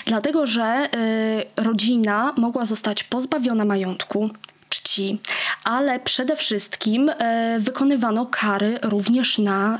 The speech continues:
e, zwłokach tego samobójcy. Mógł zostać powieszony na szubienicy, mógł być ciągnięty powrozami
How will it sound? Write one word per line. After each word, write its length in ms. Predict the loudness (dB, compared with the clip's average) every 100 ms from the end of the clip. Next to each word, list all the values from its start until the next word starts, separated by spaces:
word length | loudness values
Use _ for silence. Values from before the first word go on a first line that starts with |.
| -2
e, 240 | -2 -2 -2 -4
zwłokach 520 | -2 0 0 -2 -2
tego 220 | -4 -4
samobójcy. 600 | -2 -2 -2 -8 -10 -12 -8 -6 -4 -4 -2
Mógł 240 | 2 2
zostać 360 | 2 0 -2 -2
powieszony 480 | -2 0 0 2 2
na 100 | 0
szubienicy, 720 | 0 0 -2 -6 -6 -2 0
mógł 340 | 0 2 2
być 340 | 2 -2 -4 -2
ciągnięty 640 | 2 4 4 4 2 0
powrozami 760 | 0 0 0 2 2 4 2